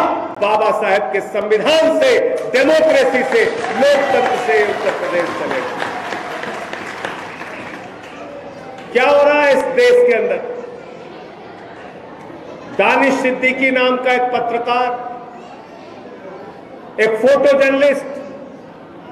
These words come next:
एक मशहूर फोटो जर्नलिस्ट, जिसके तिरंगे की तस्वीर देखिए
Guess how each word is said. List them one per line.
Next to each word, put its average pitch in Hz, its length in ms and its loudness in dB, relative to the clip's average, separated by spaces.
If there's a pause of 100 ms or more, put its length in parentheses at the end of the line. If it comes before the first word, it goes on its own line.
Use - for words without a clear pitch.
(480)
एक 262 220 4
मशहूर 277 520 6
फोटो 277 400 6
जर्नलिस्ट, 269 480 2 (1700)
जिसके 262 340 2
तिरंगे 269 520 2
की 269 140 -2
तस्वीर 269 500 -2
देखिए 277 600 4